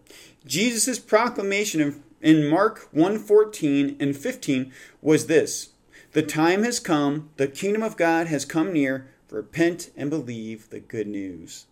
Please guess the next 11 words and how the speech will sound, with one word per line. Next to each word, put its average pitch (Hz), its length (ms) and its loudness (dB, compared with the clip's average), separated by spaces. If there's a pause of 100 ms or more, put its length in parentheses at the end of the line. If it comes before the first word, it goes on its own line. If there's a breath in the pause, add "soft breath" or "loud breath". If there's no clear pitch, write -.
(400)
God 165 240 4
has 147 160 4
every 147 180 2
right 139 320 2
to - 80 -18
judge 147 400 4
mankind 123 600 -4
for 117 200 -10
its 113 160 -10
wicked 117 260 -12
ways. 117 460 -2